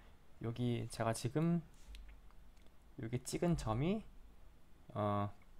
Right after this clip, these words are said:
티엑스원 더하기 원 마이너스 티엑스투가 되겠고요. 그다음에 요 점이 티엑스원 더하기 원 마이너스 티엑스투의 함수값이 되겠습니다. 자, 그래서 이렇게 이제 좌측은 이 연두색 값,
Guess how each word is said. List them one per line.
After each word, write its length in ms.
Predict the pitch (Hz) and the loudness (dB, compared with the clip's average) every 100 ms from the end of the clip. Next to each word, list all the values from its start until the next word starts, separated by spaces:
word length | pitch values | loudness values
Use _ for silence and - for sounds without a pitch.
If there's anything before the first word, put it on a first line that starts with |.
| - - - - - - | -16 -16 -18 -18 -16 -8
티엑스원 840 | - - 208 156 - - 139 139 | -4 4 6 6 2 4 6 6
더하기 500 | 127 117 127 160 175 175 | 6 4 4 2 2 -2
원 140 | - 110 | 0 4
마이너스 360 | 131 127 113 - | 6 6 2 -2
티엑스투가 500 | - 151 - - 123 | -4 -4 -4 0 2
되겠고요. 420 | 107 - 143 147 - - - - | 0 2 2 2 0 -14 -18 -18
그다음에 460 | - 107 101 127 123 | -4 0 2 4 2
요 160 | 110 120 | 2 4
점이 460 | 139 139 175 214 - - - - - - | 6 6 6 2 -2 -14 -16 -16 -16 -8
티엑스원 540 | - 202 196 - 165 | 4 4 4 2 4
더하기 440 | 139 123 120 139 160 - - | 6 4 4 2 2 -4 2
원 160 | 113 | 4
마이너스 300 | 127 135 127 | 8 8 6
티엑스투의 600 | - 127 - - 131 147 180 - | 2 -4 -6 0 4 4 2 -4
함수값이 460 | - 190 - - | 2 2 2 -6
되겠습니다. 440 | - 107 - 95 - - - - - - - - - | -2 -2 -2 -6 -6 -12 -16 -16 -12 -12 -14 -18 -16
자, 120 | - | -12
그래서 340 | - 104 101 101 - | -8 -4 -4 -4 -4
이렇게 300 | - - - - - | -6 -6 -12 -14 -8
이제 140 | 113 113 | 0 0
좌측은 760 | - 117 - - 139 185 226 - - - - - | 2 2 2 0 4 4 4 -4 -18 -18 -16 -10
이 100 | 127 - - | -8 -8 0
연두색 400 | 117 123 120 120 | 2 4 2 2
값, 260 | 90 87 | 2 2